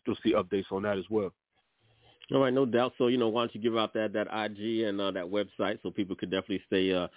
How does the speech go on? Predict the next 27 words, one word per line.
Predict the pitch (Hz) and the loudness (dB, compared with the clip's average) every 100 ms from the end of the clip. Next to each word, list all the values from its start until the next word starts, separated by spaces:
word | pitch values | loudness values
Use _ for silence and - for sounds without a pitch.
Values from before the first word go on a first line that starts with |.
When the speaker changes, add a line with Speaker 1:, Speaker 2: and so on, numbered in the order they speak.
| - _ - | -20 _ -2
Speaker 2:
stay | 113 101 | 2 2
on | 92 87 | 0 -2
board, | 98 98 98 | 0 0 0
and, | 92 | -2
you | 95 | -2
know, | 90 | -4
people | 85 90 | -6 -6
wanna | 92 87 | -4 -4
reach | 95 90 | -6 -6
out | 92 92 90 | -6 -4 -6
and, | 87 82 - _ - | -8 -10 -20 _ -6
you | 98 | -2
know, | 90 85 | -2 -2
uh, | 80 | -4
take | 87 95 | -2 -2
advantage | 87 90 92 90 85 | -2 0 0 0 -2
of, | 87 | -2
uh, | 87 - | -2 -4
some | 90 | -4
of | 87 | -4
those | 87 - | -4 0
services | 92 87 87 90 - | -2 -2 -4 -6 -4
and | 87 | -4
some | - | -4
of | 87 | -2
that | 82 | -2
expertise. | 87 - 82 - 82 | -4 -4 -4 -2 -2